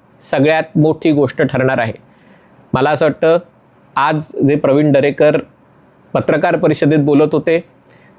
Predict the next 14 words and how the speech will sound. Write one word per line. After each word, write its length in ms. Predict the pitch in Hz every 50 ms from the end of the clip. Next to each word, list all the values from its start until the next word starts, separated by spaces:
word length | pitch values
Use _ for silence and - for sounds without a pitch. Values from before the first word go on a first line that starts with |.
| _
ते 120 | 165 170 175
जर 240 | 151 165 147 131 135 - - _ _ _ _
देवेंद्र 380 | - 135 139 151 156 160 160 170
फडणवीसांच्या 760 | 160 - 147 135 151 151 147 135 156 147 143 143 - 160 165
सरकारने 720 | 156 - 151 135 135 - - 175 170 165 165 147 139 143 - - _ _ _ _ _ _ _ _ -
in 80 | 175 170
letter 460 | 180 170 160 156 151 - - 160 143 143 - -
and 100 | 147 156
in 80 | 165 175
spirit 520 | 185 180 - - 185 156 147 127 - - - - - _ _ _ _ _ _ _ _ _ _ _ _ _ _
त्याची 240 | - 139 131 - 170
जर 140 | 156 170 170
अंमलबजावणी 640 | 147 139 147 180 202 190 185 175 170 170 170 170 160
केली, 280 | - 165 143 139 139